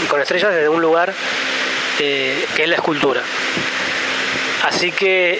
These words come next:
eh, también desde ese sitio, la construcción de una obra por, por medio de la ciudadanía, eh,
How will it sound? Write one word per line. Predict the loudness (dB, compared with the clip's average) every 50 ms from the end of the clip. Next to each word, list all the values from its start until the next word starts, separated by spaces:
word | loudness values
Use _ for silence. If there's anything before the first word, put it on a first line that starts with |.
| 0
eh, | 2 2 2 4 2 2 2 2 2 2 2 2 0 0 0
también | 0 0 2 2
desde | 4 4 2
ese | 2 2 0
sitio, | 0 0 0 2 2 2
la | 4
construcción | 2 2 2 0 0 2 2 2 4 4
de | 4 4 4
una | 4 4 4 4 4
obra | 4 4 4 4 4
por, | 2 2 0 0 -2 -4 -4 -4 -2 -4 -4 -4 -4 -4 -2 -4 -4 -4 -2 -2 -2 -2 -2 -2 -2 -2 -2 0
por | 0 0
medio | 2 2 4
de | 4 2
la | 2
ciudadanía, | 2 2 2 2 2 2 2 4 4 4 4 2 2 0 -2 -4 -4 -2 -2 -2 -2 0 0
eh, | 0 0 0 0 0 0 0 -2 -2 -2